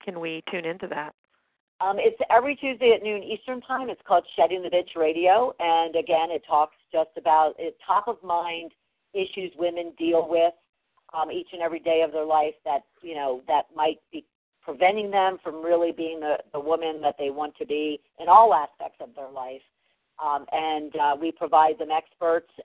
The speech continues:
Speaker 2: and, uh, days that they can even, uh, it's devoted to them. One, one week out of the, um, month, we have our Ask Bernadette, which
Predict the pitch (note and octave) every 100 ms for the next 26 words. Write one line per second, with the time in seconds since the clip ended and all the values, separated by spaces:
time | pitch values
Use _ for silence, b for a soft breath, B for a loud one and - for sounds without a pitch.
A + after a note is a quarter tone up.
0 | - D3+ D#3 D#3 D3+ D3+ - C#3+ C#3+ C#3+
1 | D#3+ E3+ E3+ E3+ D#3+ E3 E3 E3 D#3 D#3+
2 | D3+ D3+ D3 - _ _ _ _ - D#3+
3 | - D#3 - E3 E3 D#3+ D#3+ D#3+ D#3+ D#3+
4 | D#3+ D#3 D3 D#3 D#3+ D#3 - _ _ _
5 | - F3 G#3 G3+ E3 E3 F#3+ G#3 F#3+ F#3+
6 | F3+ F3 E3 E3 - - D#3 D3+ D3 C#3
7 | _ _ F#3+ F#3+ A#3 D#3+ F3 E3+ D#3+ D3+
8 | - D#3 D3 D3 C#3+ - E3+ E3 _ -
9 | F3 E3+ D3+ D3 - D#3 D3+